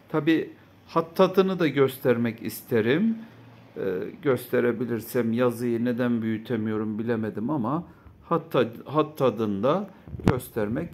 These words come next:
isterim. Fakat bir türlü hat tadını gösteremedim. Ama şöyle yapalım.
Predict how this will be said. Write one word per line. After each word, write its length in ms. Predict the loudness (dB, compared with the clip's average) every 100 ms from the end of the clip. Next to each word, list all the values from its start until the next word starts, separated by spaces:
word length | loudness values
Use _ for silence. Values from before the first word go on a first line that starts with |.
| -10
isterim. 680 | -10 -8 0 2 2 -2 -8 -6
Fakat 400 | -6 -4 -6 -4
bir 160 | -6 -4
türlü 380 | -6 -2 -2 -4 -8 -10 -10 -6
hat 220 | -6 -4
tadını 320 | -6 -4 -6
gösteremedim. 1000 | -2 -2 -2 -2 0 2 0 -2 -2 -2 -4 -14 -18 -18 -6
Ama 340 | 0 0 0 -6 -20 -20
şöyle 480 | -8 2 4 6 4
yapalım. 640 | 2 0 -2 0 -2